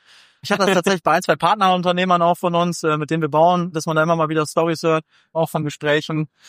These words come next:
Speaker 1: Ich glaube, wir sind dafür auch einfach von unserer Größe her ich, ich weiß nicht, ob das zu uns passen würde. Ich, ich glaube nicht.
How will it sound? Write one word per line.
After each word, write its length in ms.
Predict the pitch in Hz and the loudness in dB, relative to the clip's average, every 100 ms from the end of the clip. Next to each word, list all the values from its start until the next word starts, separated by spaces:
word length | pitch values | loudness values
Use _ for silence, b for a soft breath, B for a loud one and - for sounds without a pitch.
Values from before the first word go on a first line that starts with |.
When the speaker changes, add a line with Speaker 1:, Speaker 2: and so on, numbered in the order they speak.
| b b b b - | b b b b -18
Speaker 1:
Ich 100 | 139 | -2
glaube, 460 | 151 160 156 151 - - | 0 4 2 2 -4 -16
wir 280 | 131 147 | -4 -2
sind 160 | 151 147 | 0 0
dafür 280 | 147 - 156 | -2 2 2
auch 140 | 147 | 2
einfach 400 | 139 143 139 - | 0 -2 -4 -4
von 140 | - 143 | -8 -6
unserer 200 | 143 139 | -2 -2
Größe 340 | 135 156 - | 0 -2 -2
her 340 | 147 147 143 147 _ _ - | 0 2 2 0 _ _ -16
ich, 140 | - | -12
ich 100 | 156 | -2
weiß 180 | - 185 | 0 2
nicht, 120 | 180 | 2
ob 80 | 180 | 0
das 220 | 175 - | 0 0
zu 100 | - | -2
uns 140 | 165 - | -2 -2
passen 280 | 180 - | -2 -2
würde. 300 | 185 185 185 | 0 2 2
Ich, 100 | 170 - | -2 -6
ich 140 | 160 | -12
glaube 260 | - 156 151 | -2 0 0
nicht. 320 | 160 185 - | -4 -8 -14